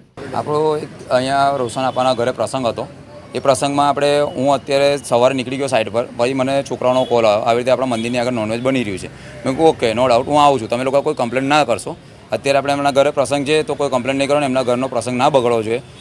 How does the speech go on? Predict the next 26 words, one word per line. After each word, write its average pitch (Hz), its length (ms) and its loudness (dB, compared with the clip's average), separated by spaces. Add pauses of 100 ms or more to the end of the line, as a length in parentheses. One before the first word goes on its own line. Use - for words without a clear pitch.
(160)
એવી 147 140 2
રીતે 143 180 0
છોકરાઓને 139 320 2
મેં 147 100 0
ચોખ્ખું - 320 -8
બધું 123 260 -2
ના 131 140 2
કીધું, 123 200 -4
કોઈ 156 160 4
કમ્પ્લેન 123 280 0
નથી 107 220 -4
કરી. 95 240 -8 (420)
પછી 139 220 0
હું 151 200 4
આયા 151 200 6
પછી 156 480 0
એમના 143 200 -2
રોશન 139 220 -4
આપાનો 147 260 0
છોકરો 127 240 -4
સાજિદ 120 400 0
અને 135 120 0
આબિદ, 123 320 0 (300)
આ 147 80 0
બેને 139 260 0
સમજાવવાથી 147 640 4